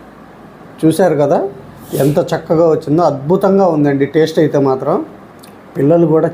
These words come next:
చాలా ఇష్టంగా తింటారండి. ఇలాగా అండి, నేను చేసినట్టు మీరు కూడా ఒకసారి ట్రై చేయండి.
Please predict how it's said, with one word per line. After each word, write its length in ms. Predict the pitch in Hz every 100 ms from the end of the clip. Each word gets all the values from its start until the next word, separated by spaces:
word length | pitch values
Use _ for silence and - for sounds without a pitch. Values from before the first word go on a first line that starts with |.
| 175
చాలా 160 | 170 170
ఇష్టంగా 380 | 170 - 190 196 160
తింటారండి. 500 | 147 143 131 127 131 131
ఇలాగా 300 | 127 117 127 139 - - - - - - 143
అండి, 260 | 131 131 135 - - - 139
నేను 160 | 156 170
చేసినట్టు 400 | 170 165 147 139 143 139
మీరు 160 | 151 151
కూడా 120 | 151 123
ఒకసారి 260 | - 143 139
ట్రై 140 | 143 143 143
చేయండి. 360 | 127 123 127